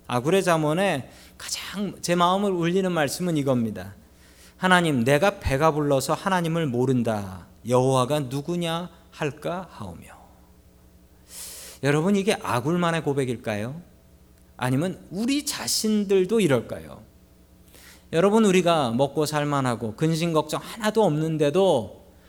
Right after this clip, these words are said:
하나님을 어려울 때만큼 의지할 수 있을까요? 여러분, 그렇지 않습니다. 우리에게 고통과 고난이 없으면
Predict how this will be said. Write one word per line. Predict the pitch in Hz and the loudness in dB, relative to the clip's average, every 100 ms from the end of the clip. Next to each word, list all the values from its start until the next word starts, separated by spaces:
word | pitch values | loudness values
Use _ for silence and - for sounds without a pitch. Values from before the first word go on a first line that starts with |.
| - | -20
하나님을 | - 185 185 165 139 131 143 110 95 - | -4 2 4 4 2 2 2 0 -6 -14
어려울 | - 120 139 156 156 | -2 2 6 6 6
때만큼 | 160 143 139 170 | 0 -2 -4 -2
의지할 | 139 131 135 | -2 0 -2
수 | 117 160 | -2 -4
있을까요? | - 123 120 104 117 131 - _ _ _ _ _ - _ _ _ _ _ - - | -6 -8 -10 -12 -12 -16 -20 _ _ _ _ _ -20 _ _ _ _ _ -20 -6
여러분, | 117 120 131 | -4 0 0
그렇지 | 127 117 131 | 0 -2 -4
않습니다. | 139 - 143 120 120 | -8 -8 -10 -6 0
우리에게 | 143 151 170 | 4 4 4
고통과 | 165 156 156 170 170 170 | 2 0 0 -2 2 2
고난이 | 143 156 151 147 | 2 0 0 0
없으면 | 135 - 156 208 214 123 | -2 -2 0 4 4 2